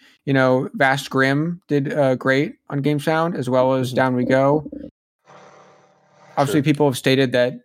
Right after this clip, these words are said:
Speaker 1: they probably suspect they could maybe have gotten more from Kickstarter, but, you know, it's,
Speaker 2: Yeah,
Speaker 1: it's,
Speaker 2: I
Speaker 1: it's a
Speaker 2: think that's a,
Speaker 1: decision you make,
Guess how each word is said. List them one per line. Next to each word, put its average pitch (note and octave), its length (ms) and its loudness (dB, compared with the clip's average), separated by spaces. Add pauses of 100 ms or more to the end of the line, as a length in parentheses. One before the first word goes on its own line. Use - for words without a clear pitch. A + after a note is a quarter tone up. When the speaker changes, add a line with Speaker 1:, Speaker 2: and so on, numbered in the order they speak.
(140)
Speaker 1:
they B2 120 0
probably B2+ 360 0
suspect B2 400 -2
they A#2+ 100 -2
could B2 320 -2
maybe B2 420 0
have A#2+ 120 0
gotten A#2 280 0
more C3+ 300 2
from F3+ 200 -4
Kickstarter, G3 680 0
but, B2+ 220 4 (840)
you C#3 80 -2
know, C3 100 2
it's, C#3+ 160 -2
Speaker 2:
Yeah, F#3 260 2
Speaker 1:
it's, F3+ 100 0
Speaker 2:
I F#3 120 0
Speaker 1:
it's - 0 -
a F3+ 40 0
Speaker 2:
think F3+ 180 -2
that's G3 160 0
a, - 40 2
Speaker 1:
decision D#3+ 200 0
you C#3+ 100 2
make, C#3+ 440 -2